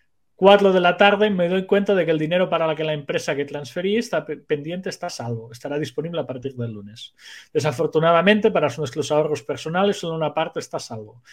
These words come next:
Es posible que recuperemos la mayor parte del dinero, el porcentaje, sin embargo, sigue sin estar claro. Puede tomar años.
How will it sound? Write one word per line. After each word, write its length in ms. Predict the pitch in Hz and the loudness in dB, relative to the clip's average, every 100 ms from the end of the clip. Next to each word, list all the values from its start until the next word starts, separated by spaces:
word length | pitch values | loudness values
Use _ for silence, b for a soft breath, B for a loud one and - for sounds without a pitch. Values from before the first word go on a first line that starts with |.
| B B - | B B -6
Es 160 | 160 | -4
posible 480 | - 180 - 208 220 | 0 -2 2 4 4
que 80 | 180 | 4
recuperemos 640 | 160 147 143 151 175 165 | -2 -2 -2 0 -2 -4
la 80 | 151 | -4
mayor 280 | 139 143 147 | -2 0 0
parte 280 | 151 143 147 | -2 -2 0
del 160 | 143 | 0
dinero, 260 | 156 190 208 | 0 0 2
el 100 | 196 | 0
porcentaje, 720 | 151 147 139 127 160 160 175 | -2 -6 -8 -6 -6 -6 -8
sin 160 | 151 143 | -8 -10
embargo, 340 | 139 151 165 | -6 -6 -6
sigue 240 | - 135 | -4 -4
sin 180 | 131 135 | -4 -6
estar 300 | 123 - 127 | -10 -10 -12
claro. 300 | - 107 101 | -12 -14 -14
Puede 240 | - 151 160 | -4 -2 -2
tomar 320 | 147 143 156 | -4 0 2
años. 800 | 139 113 104 98 - - - | 2 -2 -6 -14 -14 -10 -10